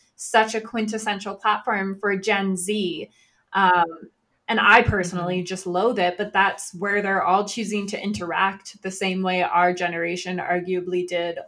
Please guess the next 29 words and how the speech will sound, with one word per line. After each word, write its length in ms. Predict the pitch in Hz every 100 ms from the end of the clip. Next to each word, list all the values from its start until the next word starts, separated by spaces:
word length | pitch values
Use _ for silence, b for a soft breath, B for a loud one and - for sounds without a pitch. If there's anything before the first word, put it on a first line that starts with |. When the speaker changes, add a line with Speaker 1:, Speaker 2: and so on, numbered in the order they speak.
| -
Speaker 1:
on 380 | 175 165 170 170
Instagram. 720 | 202 190 - 165 160 151 185 208 _ _ _ _ _ -
Um, 520 | 208 190 185 - 220 - _ _
so 160 | - 240
it's 100 | 220
like, 100 | 220
Speaker 2:
Mm-hmm. 120 | 202
Speaker 1:
maybe 640 | 190 196 240 233 226 - - _ _ _
embracing 880 | - 214 208 175 165 214 233 226 208
those 220 | 185 180
kind 280 | - 180 180
of 120 | 175
things 400 | 175 170 175 175
instead 340 | 185 180 - 180
of 240 | 180 160
mocking 800 | 165 165 165 175 180 170 165 190 -
the 100 | 190
younger 360 | 180 170 170 180
generation 640 | 180 175 165 170 - 175
for 80 | 180
using 400 | 175 185 208 190
them 200 | 165 170
might 200 | 180 175
be 80 | 185
a 100 | 175
more 220 | 170 165
effective 420 | - - - 185
way 300 | 180 175 175
to 340 | - 175 175